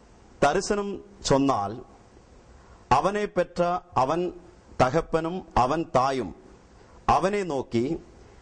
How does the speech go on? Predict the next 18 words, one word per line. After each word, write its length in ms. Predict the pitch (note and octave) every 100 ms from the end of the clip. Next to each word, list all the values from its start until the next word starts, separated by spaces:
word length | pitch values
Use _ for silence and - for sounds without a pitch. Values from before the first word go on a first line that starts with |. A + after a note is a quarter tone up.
| - -
'நீ 160 | C3+ C#3+
கர்த்தருடைய 880 | - D3+ - G#3 F#3+ F3 F3 G3 -
நாமத்தை 580 | C3 D#3 F#3+ F#3 F#3 E3
கொண்டு 640 | C3+ A#2+ B2+ F3+ - - - -
பொய் 380 | D3 F3+ A3+ A3 -
பேசுகிறபடியால் 1900 | D#3+ F#3+ - G3+ F3+ F#3 F#3+ A3 - - - - - - C3+ C3+ C3+ A#2+ E2+ - - - - - - -
நீ 240 | G#2+ C#3 G3
உயிரோடு 640 | E3+ C#3 E3+ F#3 F#3+ F3+
இருக்கப்படாது' 1500 | D#3 E3+ - F3+ D#3+ - - - - - B2+ D3 D#3+ C3 F#2+ - - - -
என்று 420 | G2+ C3+ D3 D3+
சொல்லி, 560 | - A2 G#2 B2+ D#3+ - - - - -
அவன், 460 | G#2+ C3+ E3 E3+ - - - - -
அவனை 380 | B2+ D#3+ F3
பெற்ற 480 | E3+ D3 - E3+ F3
அவன் 400 | - C3 D#3+ E3
தகப்பனும் 680 | - A#2+ C#3+ - E3 F#3+ F#3 -
அவன் 340 | A2+ B2+ D#3 D3+
தாயும் 420 | B2 D3 C#3+